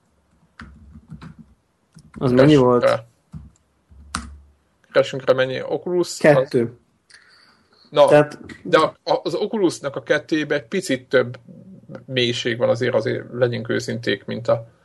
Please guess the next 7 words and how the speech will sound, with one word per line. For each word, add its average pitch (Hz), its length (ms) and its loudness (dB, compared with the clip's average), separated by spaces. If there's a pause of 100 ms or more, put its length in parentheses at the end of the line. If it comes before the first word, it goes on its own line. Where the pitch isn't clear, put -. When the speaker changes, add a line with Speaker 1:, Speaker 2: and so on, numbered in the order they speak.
(640)
Speaker 1:
Egy, 135 200 2
egy, 143 200 0
egy 147 240 0
piacra 165 500 4
nem 151 340 4
dobott 135 640 2
f-, - 260 -20